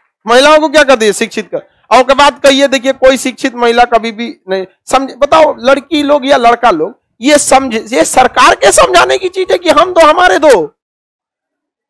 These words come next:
ये तो व्यक्ति की जिम्मेदारी है, नहीं समझे? होता है एक दो लड़का, ठीक है, हमारा एक दोस्त था उसका दो गो लड़का था, तो कह रहा एगो और backup में रखे।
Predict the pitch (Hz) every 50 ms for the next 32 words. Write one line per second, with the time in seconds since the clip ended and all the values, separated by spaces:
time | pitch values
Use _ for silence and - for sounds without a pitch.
0 | _ _ _ _ _ _ _ _ 214 240 285 285 330 330 294 220 240 262 254 -
1 | _ - 359 359 320 339 320 302 320 302 294 262 262 240 226 208 175 175 220 294
2 | 339 269 240 220 _ _ _ _ _ _ _ _ _ _ _ _ _ _ _ _
3 | _ _ _ _ _ - 247 311 339 320 311 294 262 262 240 214 180 139 - _
4 | _ _ _ _ _ _ _ _ _ _ _ _ _ _ _ _ _ _ _ _
5 | _ _ _ _ _ _ _ _ _ _ _ _ _ _ _ _ _ _ - 165
6 | 202 262 - 349 403 294 - - - 262 285 - _ _ 185 233 294 330 320 320
7 | 311 302 311 311 302 285 - _ _ - 294 277 311 294 294 - - 208 226 233
8 | 262 269 262 269 269 233 233 214 214 269 285 285 - 285 269 254 247 - 247 220
9 | 262 277 247 262 254 247 247 254 254 254 247 226 240 240 247 240 240 240 226 240
10 | 247 254 240 202 196 226 226 - 240 233 220 226 226 214 214 196 - 214